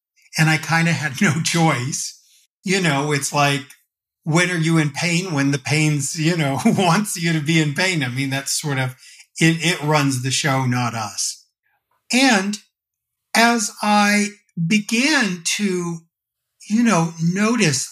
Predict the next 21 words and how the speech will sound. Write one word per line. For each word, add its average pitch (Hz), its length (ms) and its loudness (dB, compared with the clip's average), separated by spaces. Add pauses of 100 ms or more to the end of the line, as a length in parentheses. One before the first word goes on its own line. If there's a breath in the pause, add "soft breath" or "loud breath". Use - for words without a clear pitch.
I 190 180 -2
was 175 440 -4
approaching 208 760 0
everything 175 760 -2 (580)
as 175 180 0
a 160 60 -2
father 170 720 0 (160)
in 165 140 4
my 151 200 2 (200)
pain, 151 520 -2 (960)
I 202 80 4
also 214 600 2 (260)
had 220 240 0
that 220 200 -2
little 208 220 0
voice 190 440 -2
that 160 140 -10
was 165 220 -4
the 170 100 -2
grief 196 320 0
expert. 139 560 -2